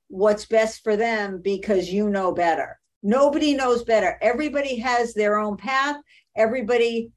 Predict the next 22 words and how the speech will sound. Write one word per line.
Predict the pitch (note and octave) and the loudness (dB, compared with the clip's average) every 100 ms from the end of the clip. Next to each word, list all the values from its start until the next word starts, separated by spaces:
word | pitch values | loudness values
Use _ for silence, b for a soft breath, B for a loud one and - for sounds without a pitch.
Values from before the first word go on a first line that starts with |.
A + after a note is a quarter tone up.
| _ _ | _ _
you | A3 A3 | -4 -2
know, | G3+ G3 F#3+ - | -2 -2 -4 -2
is | G3+ | -4
given | G3 A#3+ G#3 G#3 | 0 0 2 -2
free | - A3+ G#3 | 0 2 4
will. | G3+ A3+ A#3+ C4 C#4 _ _ _ - | 4 4 2 0 -8 _ _ _ -6
And, | A3 G#3+ G#3 G#3 G#3 G#3 G#3 _ _ _ | -4 -2 -2 -2 -2 -6 -10 _ _ _
you | A3 A#3 | -4 2
know, | A3 | 2
sometimes | A3 B3+ C#4 C#4+ C#4+ C4 B3 | 2 0 -2 0 -2 -2 -8
free | - C4+ | -6 -4
will | C4+ C4 C#4+ C#4 | -2 0 2 2
is | B3+ A#3 | 0 0
making | B3 B3+ B3+ B3 | -2 -2 -2 -4
a | A#3+ | -4
choice | C4+ C4 C4+ B3+ - | -2 0 0 -4 -2
that's, | B3 A#3+ - | 0 0 -4
that's | G#3+ A#3 A3+ | -2 -2 0
unsafe | A#3+ B3 A#3 B3+ C4 D4 | -2 -4 -2 0 2 0
or | A3+ G3+ | 2 2
unhealthy. | G#3+ A3+ A3+ A3+ A#3+ C#4 C#4+ D4+ D4+ - _ _ _ _ | 2 0 2 0 0 -2 -2 -4 -6 -18 _ _ _ _
Um, | G#3+ G#3+ G#3+ G#3+ A3 | -2 -2 -2 -4 -6